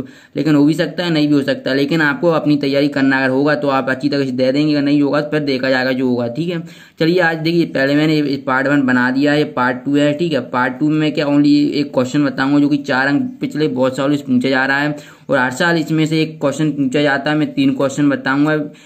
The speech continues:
है तो एक, एक ही क्वेश्चन अलंकार से संबंधित है और इसमें से तीन प्रकार के अलंकार आपके टेंथ क्लास की बुक में दिए हुए हैं अलंकार, उसमें से हमेशा एक पूछा जाता है और पिछले कई वर्षों से पूछा जा रहा है, ठीक है। और पार्ट वन में मैंने क्या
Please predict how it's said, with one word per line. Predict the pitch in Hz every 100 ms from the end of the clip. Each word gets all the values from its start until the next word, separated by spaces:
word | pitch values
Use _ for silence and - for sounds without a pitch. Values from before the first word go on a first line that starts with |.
| _ -
है | 127
तो | 165
एक, | 170 160
एक | 151 147
ही | 170
क्वेश्चन | 165 151 165
अलंकार | 165 135 135 135 147
से | 143
संबंधित | 147 139 143 147 147 147
है | 151
और | 147 147
इसमें | 131 147 143
से |
तीन | 143 139 139
प्रकार | 139 139 139
के | 143
अलंकार | - 131 135 131 143
आपके | 139 135 139
टेंथ | 135 131
क्लास | 127 135 131
की | 143
बुक | 135 131
में | 139 131
दिए | 135 139
हुए | 139 139
हैं | 147 156 - - -
अलंकार, | 135 143 147 147
उसमें | 139 147 151
से | 147
हमेशा | 135 131 147
एक | 147 143
पूछा | 131 127
जाता | 139 135 147
है | 147
और |
पिछले | 131 139
कई | 139 135
वर्षों | 139 131 139
से | 143
पूछा | 143 131 127
जा | 123 117
रहा | 120
है, |
ठीक | 120 156
है। | 165 160 - - -
और | 131
पार्ट | 139 135 151
वन | 160
में | 160
मैंने | 156 156
क्या | 151